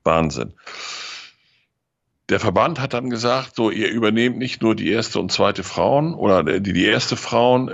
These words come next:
die U siebzehn und die U fünfzehn, also die B- und die C-Mädchen, sondern dann müsst ihr die ganze Abteilung übernehmen. Dann wurde lange hin und her diskutiert zwischen den Vorständen von Hertha und von, äh, Zehlendorf.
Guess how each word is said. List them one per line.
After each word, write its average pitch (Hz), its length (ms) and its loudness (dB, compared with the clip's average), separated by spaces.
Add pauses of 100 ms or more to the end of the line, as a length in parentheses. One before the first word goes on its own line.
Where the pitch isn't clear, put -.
(120)
die 95 400 -2 (180)
U 110 120 4
siebzehn 117 580 0
und 104 180 0
die 104 80 -2
U 87 100 0
fünfzehn, 151 560 0
also 98 200 0
die 90 160 0
B- 104 240 4
und 90 80 0
die 87 120 -4
C-Mädchen, 131 720 0 (680)
sondern 123 680 0
dann 113 160 2
müsst 113 160 -4
ihr 117 60 -8
die 107 60 0
ganze 98 280 -4
Abteilung 78 440 -4
übernehmen. - 600 -10
Dann 104 200 0
wurde 110 180 2
lange 107 180 0
hin 104 160 -2
und 92 100 -2
her 127 140 0
diskutiert 127 480 -2
zwischen 107 240 -4
den 92 120 2
Vorständen 98 540 0
von 87 160 -2
Hertha 98 360 0
und 95 220 -2
von, 80 420 0
äh, 76 180 -2
Zehlendorf. 113 600 2